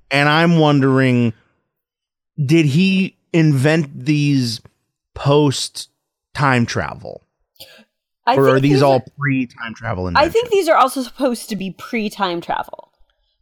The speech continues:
Speaker 2: Because I
Speaker 1: Okay.
Speaker 2: think they, they had set up that before he invented the flux capacitor, he had this,
Speaker 1: Oh.
Speaker 2: this great depth and
Speaker 1: Yeah.
Speaker 2: breadth of work that involved, uh,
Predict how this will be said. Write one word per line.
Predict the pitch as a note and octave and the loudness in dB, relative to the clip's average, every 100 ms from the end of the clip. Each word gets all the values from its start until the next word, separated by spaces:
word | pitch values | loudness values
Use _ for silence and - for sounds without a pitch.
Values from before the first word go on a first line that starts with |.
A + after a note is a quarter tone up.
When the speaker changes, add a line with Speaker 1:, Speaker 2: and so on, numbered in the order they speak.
| _ - | _ -10
Speaker 2:
Because | G#3 A#3+ | -6 -2
I | C#3 | 0
Speaker 1:
Okay. | G#3 D3 | -2 -2
Speaker 2:
think | G3 C#4 C4+ - | -4 -6 -8 -12
they, | G#3 A3+ G#3+ G3+ F#3 F3+ | -4 -2 -2 -4 -8 -8
they | G#3 G3+ | -6 -4
had | F#3 | -4
set | - G3 F3+ | -2 0 0
up | D3+ F3+ | -2 -2
that | D#3+ E3 | -2 -2
before | F#3 - D#4 F4+ D#4 | -6 -4 -2 -2 -2
he | A#3 G#3+ | -2 -4
invented | F#3+ F3+ F3 F3 | -2 -4 -4 -8
the | D#3 | -10
flux | - D3+ - - | -6 -8 -8 -14
capacitor, | D#3 D#3+ D3+ D3 C3 E2+ _ _ _ _ _ | -6 -4 -4 -6 -6 -8 _ _ _ _ _
he | - A3+ A3+ | -14 -8 -6
had | A3 G3+ G3 F3 F3 | 0 0 0 -6 -10
this, | F#3+ | -4
Speaker 1:
Oh. | B2 B2 B2+ B2 A#2+ | -2 0 0 0 -2
Speaker 2:
this | - - | -2 -4
great | F3 E3+ F#3+ F3+ D#3+ - - - E3+ E3 | -8 -6 -2 -2 -4 -10 -20 -20 -16 -4
depth | F#3 - - | -2 -2 -8
and | E3 E3 | -8 -4
Speaker 1:
Yeah. | A#2+ D#3+ D#3 | 0 0 0
Speaker 2:
breadth | - | -4
of | D#3+ D3+ - - | -2 -2 -4 -4
work | F3 D3 - - _ | -2 -2 -6 -16 _
that | D#3+ - | -4 -4
involved, | E3+ E3+ D#3+ D3+ C#3+ D3 - - - - - - - - | -6 -4 0 0 0 -6 -10 -12 -8 -10 -10 -18 -12 -4
uh, | D3+ C3 | -2 -2